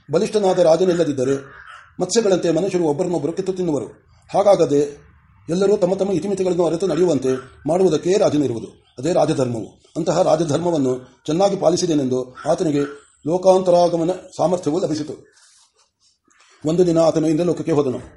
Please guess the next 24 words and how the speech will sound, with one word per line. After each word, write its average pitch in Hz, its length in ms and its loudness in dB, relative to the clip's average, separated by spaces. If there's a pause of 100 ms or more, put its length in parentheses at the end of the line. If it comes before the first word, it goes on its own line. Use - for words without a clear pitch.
(160)
ಅಲ್ಲಿ 151 160 0
ಪುರುಷಾರ್ಥಗಳಾದ 170 800 2 (200)
ಧರ್ಮ, 151 260 2
ಅರ್ಥ, 151 480 -2
ಕಾಮಗಳು 156 600 0
ದರ್ಶನ 160 180 0
ಕೊಟ್ಟವು. 165 340 -4 (500)
ಧರ್ಮಪರನಾದ 180 560 2
ರಾಜನು 156 400 4
ಅಣ್ಣನಾದ 160 640 0
ಧರ್ಮನಿಗೆ 160 400 -2
ಸಲ್ಲಿಸಿದ 151 260 -4
ಪೂಜೆಯಿಂದ 147 400 -2 (460)
ಕಿರಿಯರು 185 280 2
ತೃಪ್ತವಾಗುವ-, 175 640 2
ವಾಗುವರೆಂದು 147 880 0
ಧರ್ಮವನ್ನು 151 360 0
ಮಾತ್ರ 143 200 -2
ಆರಾಧಿಸಿದನು. 135 640 0 (1400)
ಅದರಿಂದ 170 320 4
ಕಾಮಾರ್ಥಗಳು 147 960 0 (180)
ಮೂವರಿಗೂ 202 340 2
ಪೂಜೆ 170 260 -2
ಸಲ್ಲಬೇಕು, 151 500 0